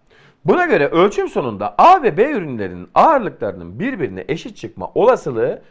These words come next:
yüzde kaçtır? Şimdi eşit mi çıksın istiyorum? Evet. Şimdi canlarım, o zaman A'yı iki kilo fazla, B'yi doğru tartarsam dokuza dokuz olurlar. Peki A'nın iki kilogram fazla tartılma olasılığı ne?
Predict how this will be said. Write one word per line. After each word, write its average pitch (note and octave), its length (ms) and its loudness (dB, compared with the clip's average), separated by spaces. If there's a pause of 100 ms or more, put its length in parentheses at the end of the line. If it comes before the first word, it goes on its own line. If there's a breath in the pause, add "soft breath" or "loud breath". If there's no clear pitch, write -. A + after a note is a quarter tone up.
(140 soft breath)
yüzde E3+ 600 -4 (100)
kaçtır? D#2+ 960 -8
Şimdi E3+ 240 -8
eşit - 280 0
mi C#3 80 -10
çıksın G2+ 300 -14
istiyorum? A2+ 480 -8
Evet. D#2+ 280 -6 (800 soft breath)
Şimdi G#3 160 -10
canlarım, B3 420 0
o F#3+ 120 -2
zaman C4 400 -4
A'yı G#3+ 320 4
iki - 320 -10
kilo A#3 340 -6 (100)
fazla, E3+ 500 -2 (160)
B'yi F#3+ 260 2
doğru F#3+ 260 -4
tartarsam D#3+ 680 -6
dokuza C3+ 300 -4
dokuz G#2+ 240 -6
olurlar. D2 460 -12 (440 soft breath)
Peki - 300 -4 (340 soft breath)
A'nın A#3+ 400 2
iki C#4 220 -10
kilogram G#3 560 -4
fazla F3 280 -2
tartılma F#3 440 -6
olasılığı B2 440 -6
ne? F3+ 200 -10